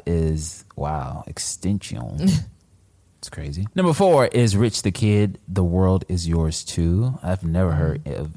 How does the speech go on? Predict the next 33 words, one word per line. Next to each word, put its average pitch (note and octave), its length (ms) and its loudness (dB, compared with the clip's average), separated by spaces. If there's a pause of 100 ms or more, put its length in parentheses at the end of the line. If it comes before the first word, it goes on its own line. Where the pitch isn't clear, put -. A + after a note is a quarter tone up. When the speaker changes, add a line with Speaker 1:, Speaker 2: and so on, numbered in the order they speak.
Speaker 1:
any E2 240 -2
of D2 100 -4
these D2 220 -6
people D2 400 -8
except - 320 -10
for C#2+ 340 -8
Extinction. D2+ 640 -12 (220)
I E2+ 60 -4
have F#2+ 220 2
not F#2 300 2
listened F2+ 300 -2
to - 100 -8
any E2 220 -4
of D2+ 120 -8
these, D#2 300 -6 (760)
any C3 160 2
Speaker 2:
Oh, D#3+ 120 4
Speaker 1:
of A#2+ 80 2
this D3 180 -2
Speaker 2:
X E3 60 -2
X, D3+ 80 0
Speaker 1:
music. - 300 -10 (140)
Speaker 2:
X - 200 -12
X - 240 -14
Tentacion, C3+ 560 -6
yeah. C3 220 -2 (600)
Speaker 1:
Oh, B2 200 4
how B2+ 220 2
do E3 80 4
you F3+ 80 4
pronounce F3 320 2
his F#3+ 140 -6
name? G#3 180 -2